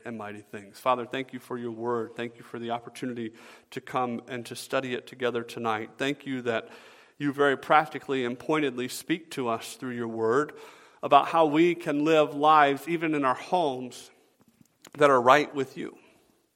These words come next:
We would ask tonight, God, that you would challenge our hearts and lives to this end, that we would live in a way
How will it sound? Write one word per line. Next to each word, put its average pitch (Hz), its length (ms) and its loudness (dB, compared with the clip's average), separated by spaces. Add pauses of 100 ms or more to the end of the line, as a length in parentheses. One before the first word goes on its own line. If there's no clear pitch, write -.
(320)
We 170 180 -4
would 160 240 2
ask 120 460 -2
tonight, 117 440 -6
God, 113 360 -4
that 110 200 -4 (600)
you 147 120 -6
would 135 120 -6
challenge 147 420 -2
our 127 60 -2
hearts - 400 -2
and 123 140 -8
lives 120 360 -2
to - 120 -12
this 113 300 -10
end, 104 300 -10 (1120)
that 127 140 -6
we 143 120 -2
would 127 140 -4
live 135 420 2 (360)
in 151 100 -6
a 147 80 0
way 123 440 -4